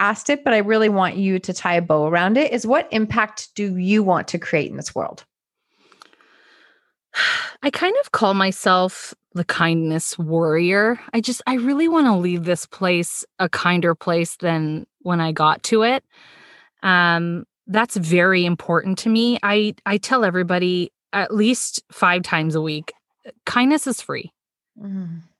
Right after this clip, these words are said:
Speaker 2: If I can raise kind human beings, that is, like, what I wanna leave on this world. I wanna leave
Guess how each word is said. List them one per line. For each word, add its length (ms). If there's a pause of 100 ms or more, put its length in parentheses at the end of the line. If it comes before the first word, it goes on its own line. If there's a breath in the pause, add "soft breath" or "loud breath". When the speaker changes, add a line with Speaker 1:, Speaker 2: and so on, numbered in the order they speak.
Speaker 2:
If 180
I 120
can 240
raise 300
kind 500
human 380
beings, 500
that 240
is, 220
like, 180
what 160
I 80
wanna 260
leave 240
on 140
this 220
world. 320
I 140
wanna 260
leave 420